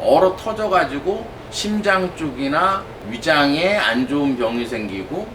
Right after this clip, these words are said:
심장마비가 올 수 있고 간 기능에 무리가 될 수 있는 건 팔월 달부터.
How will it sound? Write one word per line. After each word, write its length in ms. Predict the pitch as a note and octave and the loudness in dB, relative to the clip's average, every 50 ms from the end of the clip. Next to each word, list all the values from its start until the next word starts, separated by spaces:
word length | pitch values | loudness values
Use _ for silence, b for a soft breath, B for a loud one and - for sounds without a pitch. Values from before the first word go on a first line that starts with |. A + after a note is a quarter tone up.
| - - - | -16 -16 -16
심장마비가 920 | - - F3+ F#3 F3+ F3+ F3+ E3+ D#3 D3+ C#3+ C3 A#2+ A2 A#2 A#2 A2 G#2+ | -10 -6 -2 -2 0 2 2 2 2 4 4 4 4 4 2 0 0 0
올 160 | G2+ F2+ F2+ | 0 0 -2
수 180 | F2+ - - F#2+ | -4 -6 -8 -8
있고 380 | E2 D#2+ - - - D#3+ F3 E3+ | -8 -10 -10 -10 -8 -8 -8 -8
간 280 | - - D#3 D#3+ G3+ | -8 -8 -8 -8 -4
기능에 340 | A3+ F3+ G3+ A3 A3 A3 G#3 | -4 -4 -4 -4 -6 -6 -6
무리가 600 | F#3+ D3+ D#3 E3 G#3 G3 G#3+ G#3+ G3+ G3 F#3 F3 | -6 -6 -8 -8 -6 0 2 4 4 4 2 0
될 140 | D#3+ D3+ D3+ | -2 -4 -6
수 160 | - - D#3 | -6 -8 -6
있는 180 | D3 C#3+ C3+ C#3 | -6 -4 -4 -2
건 160 | C3+ C3 C3 | -4 -4 -6
팔월 320 | - - - - A#3 - - | -8 -10 -10 -10 -10 -8 -6
달부터. 240 | - C#3 - - - | -6 -6 -4 -6 -10